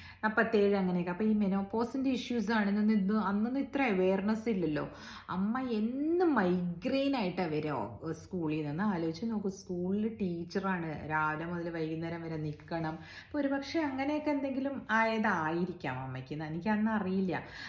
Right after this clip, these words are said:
അപ്പൊ, ഉം, എൻ്റെ അച്ഛൻ്റെ അമ്മ, ഏ, "മോളെ, ഏ, ചായ എടുത്ത് തരട്ടെ?" അങ്ങനെയൊക്കെ ചോദിക്കുമായിരുന്നു. വയ്യാണ്ടിരിക്കുമ്പോഴും ചോദിക്കും. അപ്പൊ അമ്മ, എൻ്റെ അമ്മ പറയും, "അയ്യോ, അങ്ങനെ വേണ്ട അമ്മ, ഞാൻ എടുത്ത് കുടിച്ചോളാം." അങ്ങനെ ഒരുപാട്, ഉം, സ്നേഹം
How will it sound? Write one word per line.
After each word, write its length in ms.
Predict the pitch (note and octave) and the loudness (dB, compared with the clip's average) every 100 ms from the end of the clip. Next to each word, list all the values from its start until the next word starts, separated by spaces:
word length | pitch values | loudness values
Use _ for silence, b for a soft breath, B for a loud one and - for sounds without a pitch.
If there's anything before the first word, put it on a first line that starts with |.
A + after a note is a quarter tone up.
| B G#3+ | B -8
അപ്പൊ, 200 | G#3 A#3 | -4 0
ഉം, 640 | A#3+ A3 G#3 F#3+ F#3 G#3+ | 0 -2 -2 -2 -2 -2
എൻ്റെ 140 | A3 B3 | -2 -2
അച്ഛൻ്റെ 360 | A3+ C4 C4+ | -4 -4 -2
അമ്മ, 480 | A3 F#3+ G3+ E3+ A3 B B G#3 | 0 0 0 0 -4 B B -6
ഏ, 180 | G3 | -4
"മോളെ, 640 | F#3 F#3 G3+ G#3+ A3+ A3+ G#3+ | -2 -2 -2 0 -2 -4 -4
ഏ, 180 | G3 F#3+ | -4 -4
ചായ 360 | A3 G#3 G#3+ | -4 -4 -2
എടുത്ത് 320 | A#3+ A3 - A3 | -2 -4 -4 -2
തരട്ടെ?" 320 | F#3+ F#3 F#3+ | -2 -2 -4
അങ്ങനെയൊക്കെ 580 | E3+ E3 G3 A3 - C4+ | -4 -4 -4 -4 -6 -6
ചോദിക്കുമായിരുന്നു. 680 | C4+ G3+ G3 F3+ F#3 F3 E3 | -6 -6 -6 -6 -6 -6 -6
വയ്യാണ്ടിരിക്കുമ്പോഴും 1040 | D#3 E3 G3 A#3 C#4 C#4 G#3+ A3 G3+ G3+ | -8 -8 -6 -2 0 2 2 2 0 0
ചോദിക്കും. 240 | F#3+ D#3+ D#3 | 0 -2 -2
അപ്പൊ 120 | F3+ | -4
അമ്മ, 400 | D#3+ C#3+ E3+ D#3 | -4 -4 -4 -6
എൻ്റെ 160 | E3+ E3 | -6 -6
അമ്മ 200 | D#3+ E3 | -6 -6
പറയും, 200 | D#3+ D3+ | -6 -4
"അയ്യോ, 240 | E3+ G3 B B B | -4 -6 B B B
അങ്ങനെ 400 | E3 E3 F3 F#3+ | -6 -4 -2 -2
വേണ്ട 340 | F#3 E3+ F3+ A3+ | -2 -2 0 0
അമ്മ, 220 | G#3+ F#3+ | 2 0
ഞാൻ 340 | F#3 F3+ F#3+ | 0 0 0
എടുത്ത് 220 | F#3 F3+ | -2 -2
കുടിച്ചോളാം." 420 | G3 F3 F3 D#3+ D#3+ | -2 -2 -4 -6 -6
അങ്ങനെ 300 | E3+ G#3 G3+ | -4 -6 -6
ഒരുപാട്, 600 | F#3+ A3 A3+ B3 C4 A#3 C4+ A3+ B B B - | -8 -8 -6 -6 -4 -2 0 -2 B B B -8
ഉം, 360 | F3 E3 E3 D#3+ - | -6 -6 -8 -8 -4
സ്നേഹം 640 | B3+ C4 C#4+ E4 C#4+ C#4+ | -2 2 4 4 4 2